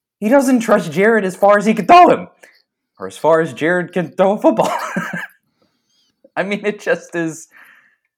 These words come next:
it's really tough, and, and I don't know exactly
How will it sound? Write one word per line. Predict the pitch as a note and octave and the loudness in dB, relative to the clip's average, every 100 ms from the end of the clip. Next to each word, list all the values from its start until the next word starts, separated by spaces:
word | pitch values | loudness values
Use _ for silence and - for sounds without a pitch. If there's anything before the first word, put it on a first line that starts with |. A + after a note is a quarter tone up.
| _ _ _ _ _ _ _ - | _ _ _ _ _ _ _ -14
it's | D3+ D3 | -14 -10
really | D#3+ A3+ D#3 F#2+ | -2 0 0 -2
tough, | G#2 F2+ - - - | -2 -2 -4 -14 -16
and, | A2+ A2 - | -14 -14 -10
and | A2+ | -6
I | A2 | -6
don't | G#2 B2 A2+ G2+ | -4 -6 -6 -8
know | F#2+ | -10
exactly | E2 E2+ E2 - | -8 -6 -6 -8